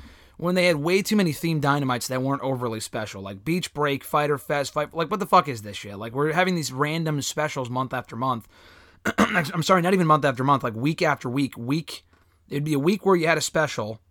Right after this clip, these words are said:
edition of Dynamite, a regular week, and then back to a special edition of Dynamite that didn't really mean anything, and it kinda hindered it. And they haven't really done that this year. I don't think they did Beach Break this year. I don't think they've done any special shows.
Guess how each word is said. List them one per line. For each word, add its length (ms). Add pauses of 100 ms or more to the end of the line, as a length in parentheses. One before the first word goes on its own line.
(560)
edition 380
of 80
Dynamite, 480 (640)
a 80
regular 520
week, 380 (480)
and 160
then 180
back 280
to 100
a 40
special 360
edition 260
of 80
Dynamite 380
that 80
didn't 160
really 240
mean 340
anything, 520 (500)
and 300
it 60
kinda 220
hindered 320
it. 60
And 100
they 60
haven't 300
really 180
done 280
that 200
this 180
year. 140
I 80
don't 160
think 180
they 100
did 260
Beach 240
Break 240
this 180
year. 120
I 100
don't 160
think 160
they've 160
done 240
any 320
special 420
shows. 640